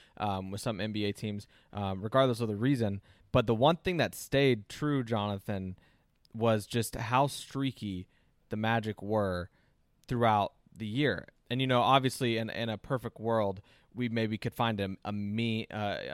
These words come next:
a median and an average, um, of, you know, between that offensive rating and the first part, offensive rating, the second part, and the same thing with defense. But we just could never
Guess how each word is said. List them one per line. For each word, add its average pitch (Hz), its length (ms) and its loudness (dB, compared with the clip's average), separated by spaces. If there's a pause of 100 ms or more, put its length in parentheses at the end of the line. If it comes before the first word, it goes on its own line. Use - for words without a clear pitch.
a 107 80 -8
median 117 460 -2
and 98 140 -2
an 98 180 -4
average, 104 720 -4 (460)
um, 95 460 -4 (200)
of, 101 480 -2
you 107 80 -6
know, 98 80 -4
between 101 320 -8
that 98 180 -4
offensive 101 440 -6
rating 98 380 -4
and 92 80 -8
the 90 140 -12
first 110 300 -6
part, 95 320 -4 (240)
offensive 95 320 -4
rating, 90 160 -6
the 85 60 -16
second 101 280 -6
part, 92 280 -6 (200)
and 110 80 -18
the - 40 -16
same 101 160 -6
thing 95 120 -8
with 87 180 -10
defense. 117 540 -4 (280)
But 123 80 -4
we 131 120 0
just 127 200 -10
could 151 200 -4
never 139 460 0